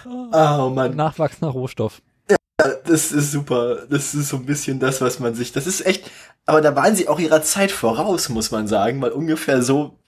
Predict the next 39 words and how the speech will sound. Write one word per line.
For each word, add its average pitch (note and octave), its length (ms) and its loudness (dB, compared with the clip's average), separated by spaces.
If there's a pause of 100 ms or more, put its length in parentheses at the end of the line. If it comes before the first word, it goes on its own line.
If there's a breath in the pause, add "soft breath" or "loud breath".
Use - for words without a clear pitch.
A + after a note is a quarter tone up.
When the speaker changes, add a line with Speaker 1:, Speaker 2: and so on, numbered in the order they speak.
(100)
Speaker 1:
sinnf-, E3 480 0
also B2+ 180 0
ungefähr E3+ 280 4
so C3 80 4
sinnvoll, C#3 320 4
wie C3 60 -4
das C3+ 180 2
dann C#3 140 2
darüber B2 340 0
kommt, A#2+ 320 -4 (500 loud breath)
ist - 180 -6
das B2+ 140 4
dann B2+ 100 2
ja A#2 120 8
auch A2+ 200 4
mit, A#2+ 300 -6
mit, A2+ 200 -4
mit A2+ 240 -2 (300)
Biokraftstoffen, G#2+ 1040 2 (280)
in G2 60 -12
Anführungszeichen. G2 760 -4 (1160 loud breath)
Äh, A2+ 320 8 (320)
Speaker 2:
Genau. C#3+ 280 4 (680)
Speaker 1:
Gut. F3 300 6
<laughs> - 60 -16 (440 loud breath)
E G3+ 200 4
wie F#3 80 8
Einspritzung G#3+ 720 2
und E3+ 380 0
E F3+ 240 4
wie E3 100 2
Nachtrag D3 540 2
zum C3+ 180 0
E-Highway. A2 640 2 (760 loud breath)
Fangen C3+ 200 2
wir A#2 100 4
an. G#2+ 60 -4
Speaker 2:
Genau. C#3 380 2
Äh, C3+ 320 2